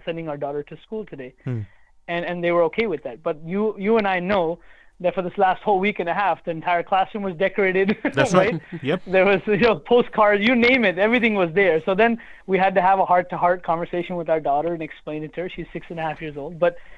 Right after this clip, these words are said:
Speaker 1: it's a necessary step in making sure that our kids understand where we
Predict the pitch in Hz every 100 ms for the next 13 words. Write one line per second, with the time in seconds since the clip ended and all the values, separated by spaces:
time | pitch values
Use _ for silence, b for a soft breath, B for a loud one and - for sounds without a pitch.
0 | B B 196 190 190 180 196 190 220 -
1 | 196 185 185 185 - b b b - -
2 | 208 170 180 175 185 - 180 185 170 160
3 | - 208 170 170 160 - 160 160 156 165
4 | 160 185